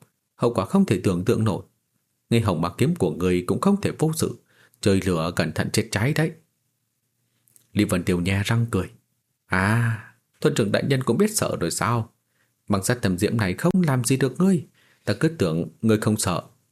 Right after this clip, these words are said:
thì ra lửa chưa đủ lớn." Lỗ Thông Tử nhìn kim giản, phù văn trên đó không thể ngăn tâm diễm sắp bị phá vỡ. Kim giản lúc này đã ảm đạm, ông ta tức giận nói:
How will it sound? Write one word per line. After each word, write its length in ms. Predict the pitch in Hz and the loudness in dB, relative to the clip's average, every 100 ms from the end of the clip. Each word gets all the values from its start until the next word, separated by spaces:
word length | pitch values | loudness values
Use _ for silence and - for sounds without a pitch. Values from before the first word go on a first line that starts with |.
| - | -2
thì 120 | 131 | 0
ra 160 | 175 160 | 2 2
lửa 240 | 104 78 87 | 2 0 0
chưa 100 | - | 0
đủ 200 | 90 76 | 0 0
lớn." 360 | 85 151 233 - _ _ _ _ _ _ _ _ - _ _ _ _ _ | 2 4 2 -2 _ _ _ _ _ _ _ _ -20 _ _ _ _ _
Lỗ 160 | 110 131 | 0 4
Thông 160 | 190 | 2
Tử 100 | 139 | 2
nhìn 220 | 90 98 98 | 2 0 2
kim 240 | 175 180 | 2 2
giản, 240 | 175 - - _ _ _ _ - | 2 -2 -8 _ _ _ _ 0
phù 120 | 113 | 2
văn 160 | 98 98 | 2 2
trên 160 | 95 | 0
đó 280 | 80 98 143 - | 0 0 0 2
không 140 | 95 | 2
thể 140 | 87 120 | 0 0
ngăn 200 | 156 143 | 0 0
tâm 260 | 156 151 | 0 0
diễm 260 | 131 139 202 - _ _ | 0 0 -2 -4 _ _
sắp 240 | - 104 - | -4 -4 -2
bị 120 | 85 | -2
phá 180 | - 110 | -2 0
vỡ. 180 | 95 120 - - - _ _ _ _ - | 0 -2 -4 -16 -20 _ _ _ _ 0
Kim 140 | 196 | 2
giản 160 | 92 87 | 2 0
lúc 180 | 139 120 | 0 0
này 220 | 92 87 | -2 0
đã 100 | 104 | -2
ảm 280 | 107 78 - | -2 -2 -2
đạm, 160 | 87 - _ _ _ _ | -4 -6 _ _ _ _
ông 200 | 110 92 | 0 0
ta 260 | 85 80 76 | -2 -2 -4
tức 180 | 139 | -4
giận 160 | - - | -4 -4
nói: 220 | 90 120 | -2 -2